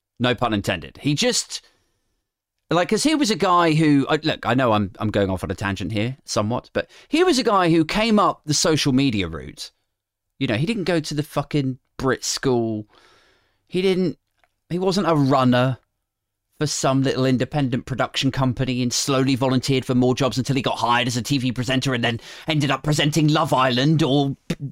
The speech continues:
B B C Breakfast or some shit. Like, that wasn't his route. He was a cruise ship comedian who then started hosting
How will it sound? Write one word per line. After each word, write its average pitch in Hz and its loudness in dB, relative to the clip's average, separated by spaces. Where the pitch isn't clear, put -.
B 165 0
B 143 0
C 175 0
Breakfast 147 -4
or 147 -2
some 143 0
shit. 147 -6
Like, 190 2
that 240 0
wasn't 202 0
his 185 0
route. 156 -2
He 175 -2
was 180 0
a 147 0
cruise 180 0
ship - -2
comedian 123 -2
who 123 -2
then 110 -2
started - -2
hosting 120 -2